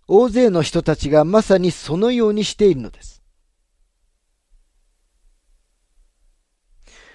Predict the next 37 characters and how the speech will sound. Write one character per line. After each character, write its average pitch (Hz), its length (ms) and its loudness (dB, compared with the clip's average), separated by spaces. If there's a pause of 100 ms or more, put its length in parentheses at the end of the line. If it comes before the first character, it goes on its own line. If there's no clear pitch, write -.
(140)
第 190 160 4
二 175 100 -4
コ 180 120 -2
リ 180 80 0
ン 156 40 -8
ト 165 120 -2
人 151 220 -2
へ - 20 -2
の 147 100 -4
手 147 120 -4
紙 165 240 -2
一 - 60 0
章 160 260 -2
の 175 120 -2
十 175 220 -2
二 175 80 -4
節。 - 460 -16 (2750)
「私 214 320 2
た 208 140 0
ち - 120 -14
が 165 140 4
こ 180 160 -2
の 220 140 2
世 220 120 2
の 208 140 0
中 185 300 2
で、 101 260 -10 (460)
特 240 260 -2
に 185 140 0
あ 170 80 4
な 208 120 4
た 208 120 0
方 185 260 2
に 165 140 -4
対 156 200 0
し - 120 -12
て、 95 300 -14